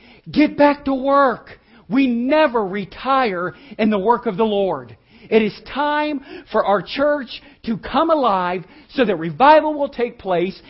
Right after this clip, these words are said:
and that the Holy Spirit will descend upon this church and that the manifestation of the Spirit of God, and that's my Pentecostal in me, break through this whole church and that revival will take place because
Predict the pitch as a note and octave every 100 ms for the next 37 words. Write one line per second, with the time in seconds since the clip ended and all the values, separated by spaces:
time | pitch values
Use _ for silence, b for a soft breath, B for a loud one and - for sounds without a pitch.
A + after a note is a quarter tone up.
0 | B G#3 B3 G#3 F#3 A#3 E4 F4 C4+ -
1 | - G#3+ F#3 G3 - B B G3 A3+ G#3+
2 | - - D#4+ D#4+ D#4 - C#4 C4 B3+ A3
3 | - G3+ F3+ - - B - A#3 A3 A3
4 | A#3+ D#4+ D4+ C4 D4 C#4 - A3+ F#3 -
5 | C4+ C4+ G3+ G3+ F3 F3+ F3+ B - G3+
6 | A3 A#3 G#3+ A#3 A3+ F#3 G3 D#3+ E3 E3+
7 | F3+ - - - D#3 C4 E4 - - C#4
8 | F4+ C#4+ G3+ A#3 - D4 F#4 - A3 G3+
9 | A3+ - - B B - B3 A#3+ B3+ A3+
10 | G#3+ E3+ D4+ D#4+ D4+ A#3 G#3+ G#3+ - B3+
11 | A#3+ - D#4+ E4+ C4+ B3 B B B C#4+
12 | B3+